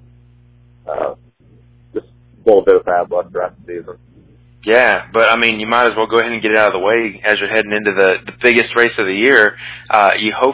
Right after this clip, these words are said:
Speaker 2: that those, those ailments are behind you. <laughs>
Speaker 1: Yeah, I'm
Speaker 2: Uh,
Speaker 1: hoping we got all our gremlins out last week.
Speaker 2: Yeah, yeah, absolutely. Uh, I was gonna ask you something else, but I forgot. Anyways, we'll just jump right into King of Hammers. Uh, what's the strategy this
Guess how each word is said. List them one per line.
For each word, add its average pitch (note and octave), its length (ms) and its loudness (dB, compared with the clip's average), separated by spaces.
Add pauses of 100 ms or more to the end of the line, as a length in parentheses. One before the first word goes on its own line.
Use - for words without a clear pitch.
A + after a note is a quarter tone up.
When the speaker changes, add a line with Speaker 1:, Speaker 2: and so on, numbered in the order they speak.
(120)
Speaker 2:
that G2 140 -2
those, G2+ 220 -2 (160)
those A2 160 0 (100)
ailments A#2 380 2
are F#2+ 80 -10
behind A#2 380 0
you. - 180 -18
<laughs> - 640 -10 (400)
Speaker 1:
Yeah, C#3 180 4
I'm A#2+ 200 4
Speaker 2:
Uh, - 100 6
Speaker 1:
hoping D3+ 140 -6
we C3+ 80 -6
got B2+ 180 -2
all B2 160 0
our G#2+ 160 -4
gremlins G2 480 -12
out F#2+ 260 -8
last F#2 320 -10
week. F2+ 140 -20 (680)
Speaker 2:
Yeah, C#3 220 -2 (300)
yeah, A#2 180 0
absolutely. A#2 560 -2 (340)
Uh, B2+ 60 4
I - 720 0
was - 240 -20
gonna - 180 -18
ask - 280 -20
you A#2+ 60 -20 (120)
something - 260 -20
else, F#2 120 -20 (100)
but G2 80 -20
I F#2 80 -20 (100)
forgot. - 400 -20 (600)
Anyways, F#2 280 -16 (380)
we'll C#3+ 80 -10
just C#3 140 -10
jump C#3+ 160 -6
right C3+ 140 -2
into A2+ 100 -8
King B2 160 -4
of A2 60 -4
Hammers. A2+ 260 -4 (180)
Uh, A2+ 200 0
what's D3+ 160 -2
the D#4 120 0
strategy D#3 400 2
this F#2+ 140 -2